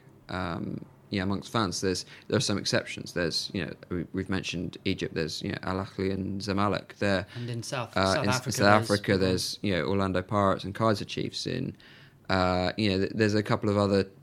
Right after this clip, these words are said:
Speaker 1: you know, places, you know, people, a lot of people support Saint George's in Ethiopia or,
Speaker 2: I was,
Speaker 1: you know,
Speaker 2: I was gonna
Speaker 1: T P
Speaker 2: ask about
Speaker 1: Mazembe in
Speaker 2: yeah,
Speaker 1: Congo. Um,
Speaker 2: exactly.
Speaker 1: yeah, there, there are certain exceptions, but on the whole,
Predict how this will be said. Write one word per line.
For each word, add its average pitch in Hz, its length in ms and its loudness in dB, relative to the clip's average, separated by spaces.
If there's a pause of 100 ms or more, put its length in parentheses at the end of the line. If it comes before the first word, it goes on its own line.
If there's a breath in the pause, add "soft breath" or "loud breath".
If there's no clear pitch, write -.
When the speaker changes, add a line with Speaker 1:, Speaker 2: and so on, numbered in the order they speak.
(360)
Speaker 1:
you 104 120 0
know, 92 60 0
places, 95 560 -2
you 95 180 0
know, 82 80 -2 (140)
people, 101 340 -2
a - 40 -4
lot 95 100 2
of - 100 -4
people 101 220 -6
support - 300 -6
Saint - 160 -6
George's 95 420 0
in 90 320 -2
Ethiopia 107 680 2
or, 95 160 2
Speaker 2:
I 95 40 2
was, 95 180 -2
Speaker 1:
you 101 80 -2
know, 90 60 2
Speaker 2:
I 90 40 2
was 90 100 -4
gonna 120 140 6
Speaker 1:
T - 40 2
P - 60 8
Speaker 2:
ask 107 120 4
about 113 340 4
Speaker 1:
Mazembe 104 240 4
in 101 60 0
Speaker 2:
yeah, 113 100 -2
Speaker 1:
Congo. 117 380 2
Um, 85 140 -6
Speaker 2:
exactly. 101 460 0 (260 loud breath)
Speaker 1:
yeah, 139 180 8
there, 117 140 8
there 123 160 8
are 117 40 8
certain 139 420 4
exceptions, - 840 -2 (280 loud breath)
but 120 100 6
on 117 100 6
the 107 60 2
whole, 107 520 4